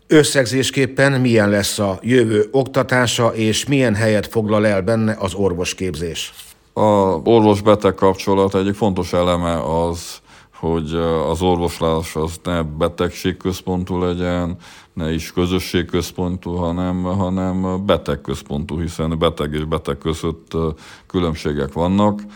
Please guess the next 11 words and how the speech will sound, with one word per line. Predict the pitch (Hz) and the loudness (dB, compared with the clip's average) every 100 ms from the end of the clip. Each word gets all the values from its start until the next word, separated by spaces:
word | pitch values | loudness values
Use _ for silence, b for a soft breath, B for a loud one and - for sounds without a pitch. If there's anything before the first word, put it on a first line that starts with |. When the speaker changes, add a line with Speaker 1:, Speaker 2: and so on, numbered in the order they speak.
| B B B | B B B
Speaker 2:
és | - 90 | -12 -4
én | 90 | 0
úgy | 95 87 | 2 2
gondolom, | 90 92 92 92 92 | 4 4 4 4 2
hogy | 90 92 | 2 0
ezt | 87 | 0
meg | 87 82 | -2 -2
is | 78 | -4
kell | 76 73 | -4 -2
őrizni. | 80 85 85 98 110 117 B B | -2 -4 -2 0 0 0 B B
Persze, | 90 87 85 - 87 87 90 | 0 0 0 0 2 2 0